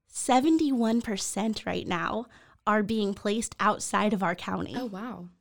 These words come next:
Speaker 1: Yes, it's astonishing, the number. And you have to realize, too, we get placements in from other counties as
Speaker 2: Mm-hmm.
Speaker 1: well. So that's not to say we only have thirty percent of, of children here. But only about twenty-nine percent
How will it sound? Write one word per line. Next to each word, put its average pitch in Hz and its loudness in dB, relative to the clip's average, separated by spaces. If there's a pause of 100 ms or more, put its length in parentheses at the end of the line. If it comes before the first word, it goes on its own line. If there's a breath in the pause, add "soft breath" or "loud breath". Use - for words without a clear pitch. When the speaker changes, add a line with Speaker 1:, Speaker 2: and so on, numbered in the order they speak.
(160)
Speaker 1:
Yes, 180 -4
it's - -8
astonishing, 226 0
the 180 -2
number. 180 -4 (340 loud breath)
And 339 6
you 349 10
have 339 4
to 262 0
realize, 208 2
too, 226 -2
we 339 0
get - 2
placements 214 -2
in 214 0
from 220 0
other 294 2
counties 185 0
as 165 2
Speaker 2:
Mm-hmm. 156 2
Speaker 1:
well. 175 6
So - -12
that's - -2
not 214 -2
to 202 -4
say 190 -2
we 190 -2
only 185 -4
have 175 -4
thirty 180 -2
percent 180 -4 (220)
of, 190 -6
of 180 -6
children 190 -2
here. - -8 (540 loud breath)
But 269 2 (100)
only 262 2
about 190 2
twenty-nine 196 -2
percent 185 -4